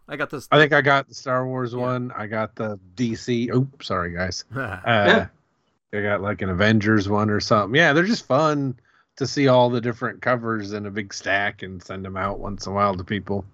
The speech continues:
Speaker 1: These are way bigger than I thought, though. This nine, nine and a half by six. These are big, big cards.
Speaker 2: Yeah,
Speaker 1: It's like
Speaker 2: that's the real
Speaker 1: stationery.
Speaker 2: card.
Speaker 1: Really cool. Funny to see how they did all the recolorings and the, uh, 'cause, uh, them being cards, they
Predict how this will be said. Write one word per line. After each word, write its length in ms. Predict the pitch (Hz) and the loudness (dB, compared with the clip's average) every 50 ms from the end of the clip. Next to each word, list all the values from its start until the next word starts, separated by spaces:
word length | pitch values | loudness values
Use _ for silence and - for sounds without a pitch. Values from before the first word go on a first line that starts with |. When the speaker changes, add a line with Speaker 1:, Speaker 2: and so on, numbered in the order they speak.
| _ _ | _ _
Speaker 1:
These 200 | 160 180 196 233 | -6 -6 -4 -4
are 60 | 269 | -4
way 160 | 175 127 120 | -2 -2 -4
bigger 300 | 101 - - 131 175 240 | -4 -4 -6 -6 -4 -4
than 160 | - 104 87 87 | -6 -8 -10 -12
I 80 | 80 | -12
thought, 260 | - - 101 87 - | -10 -10 -8 -8 -8
though. 140 | - 98 90 | -8 -10 -10
This 180 | 87 92 - - | -10 -10 -12 -10
nine, 400 | - 110 113 131 147 147 151 127 117 | -10 -10 -10 -10 -10 -10 -12 -14 -12
nine 260 | 117 113 117 135 151 | -10 -8 -6 -4 -4
and 100 | 156 139 | -4 -6
a 40 | 117 | -6
half 340 | 101 107 113 131 147 - _ | -8 -8 -8 -8 -10 -10 _
by 160 | - 104 98 | -12 -12 -10
six. 500 | - - - - 160 180 - - - - | -10 -12 -10 -10 -10 -10 -12 -12 -12 -12
These 240 | - 120 120 113 123 | -12 -14 -14 -16 -16
are 140 | 127 - - 117 139 170 131 90 _ | -16 -18 -20 -18 -18 -18 -20 -20 _
big, 280 | - 117 147 165 165 143 - _ _ _ _ - | -14 -12 -12 -12 -12 -14 -20 _ _ _ _ -10
big 220 | 180 175 170 - | -10 -10 -10 -12
cards. 420 | - - - - - 110 - - | -14 -14 -14 -14 -16 -12 -4 2
Speaker 2:
Yeah, 200 | 123 135 156 170 147 - - - - - | 4 4 6 4 4 0 -2 -8 -16 -16
Speaker 1:
It's 200 | 120 117 - - | -16 -12 -8 -6
like 140 | - - - | -6 -6 -6
Speaker 2:
that's 80 | - | -6
the 100 | 139 123 | -4 0
real 220 | 123 127 131 135 135 | 2 2 2 2 2
Speaker 1:
stationery. 120 | 127 - - | 0 -4 -4
Speaker 2:
card. 340 | 110 120 151 156 117 92 - _ _ _ _ _ _ _ _ | -4 -4 -4 -6 -8 -12 -16 _ _ _ _ _ _ _ _
Speaker 1:
Really 200 | 175 160 117 98 | -18 -16 -16 -16
cool. 340 | - - 147 107 71 - _ _ _ _ _ - | -14 -12 -12 -12 -12 -14 _ _ _ _ _ -14
Funny 240 | - 139 156 151 131 | -12 -10 -8 -8 -8
to 80 | 117 | -8
see 180 | - - 123 110 | -8 -8 -8 -8
how 100 | 110 113 | -8 -8
they 120 | 107 104 98 | -8 -10 -10
did 160 | 107 107 101 | -12 -10 -10
all 140 | 104 104 98 | -10 -10 -10
the 80 | 101 | -10
recolorings 720 | 98 107 98 - - 101 101 104 101 101 101 98 101 87 95 | -10 -10 -10 -10 -10 -8 -8 -6 -8 -8 -8 -10 -12 -12 -12
and 160 | 95 92 92 | -14 -14 -12
the, 180 | 92 90 82 - _ _ _ _ _ _ _ _ _ _ _ - | -12 -12 -12 -14 _ _ _ _ _ _ _ _ _ _ _ -16
uh, 220 | 101 110 110 - - | -16 -16 -16 -16 -10
'cause, 320 | - 147 139 120 107 113 | -8 -6 -6 -6 -6 -8
uh, 240 | 123 127 - 123 117 117 | -10 -12 -14 -16 -18 -18
them 600 | 120 117 120 - 135 131 127 120 127 120 113 110 | -18 -20 -20 -20 -20 -16 -10 -8 -8 -6 -6 -6
being 240 | 120 120 113 107 98 | -8 -8 -8 -8 -10
cards, 540 | - - 127 117 120 113 107 95 90 85 101 | -10 -8 -6 -4 -4 -6 -6 -10 -12 -14 -14
they 380 | 107 104 104 107 101 95 - | -12 -12 -10 -10 -10 -10 -12